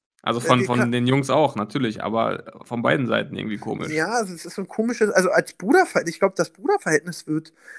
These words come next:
Speaker 2: ich würde nie ein Mädel klar machen, was meine Brüder klar gemacht haben, muss man sagen. Ähm,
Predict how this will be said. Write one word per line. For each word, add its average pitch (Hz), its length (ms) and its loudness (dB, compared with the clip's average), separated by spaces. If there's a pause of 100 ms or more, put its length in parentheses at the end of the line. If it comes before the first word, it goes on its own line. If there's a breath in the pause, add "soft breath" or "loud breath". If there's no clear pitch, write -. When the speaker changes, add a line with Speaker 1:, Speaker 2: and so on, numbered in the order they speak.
(100)
Speaker 2:
ich 185 120 0
würde 233 160 4
nie 254 220 6
ein 233 240 -2
Mädel 240 240 4
klar 226 220 4
machen, 220 200 0
was 208 140 -6
meine 190 160 -2
Brüder 208 260 0
klar 135 220 0
gemacht 139 340 -18
haben, 131 140 -12
muss 127 160 -20
man 127 140 -12
sagen. 143 320 -6 (640)
Ähm, 175 380 0